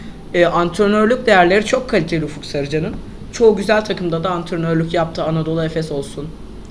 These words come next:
Fener olsun. E, Türk Telekom gerçekten Pınar Karşıyaka'yı ezici bir üstünlükle yendi. Zaten bundan sonra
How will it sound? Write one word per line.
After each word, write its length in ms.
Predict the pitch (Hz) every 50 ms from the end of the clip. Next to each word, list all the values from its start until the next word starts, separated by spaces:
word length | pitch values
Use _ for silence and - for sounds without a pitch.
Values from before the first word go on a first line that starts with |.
| - -
Fener 260 | - 160 156 160 160
olsun. 360 | 147 143 135 143 - - 180 - - - - - - - - - - - -
E, 720 | 190 175 165 160 160 156 156 156 151 151 151 151 151 151 151 156 151 - - - - - - -
Türk 220 | - 254 277 269
Telekom 640 | - 254 226 220 214 220 254 254 262 269 - - 185
gerçekten 640 | 202 214 220 226 220 220 214 208 214 - 233 233 247 247 - - - -
Pınar 260 | 196 190 190 196 190
Karşıyaka'yı 760 | - 202 196 196 - - 220 208 214 220 220 240 247 240 240 - - - -
ezici 320 | - 185 175 196 202 247 208
bir 60 | 202
üstünlükle 480 | 190 180 - - 165 165 165 165 - 220
yendi. 420 | 214 208 202 190 185 180 - 180 - - - - - - - - - -
Zaten 460 | 165 208 202 202 - 247 254 233 214
bundan 260 | 208 214 220 226 226
sonra 440 | 226 - 185 160 156 156 151 151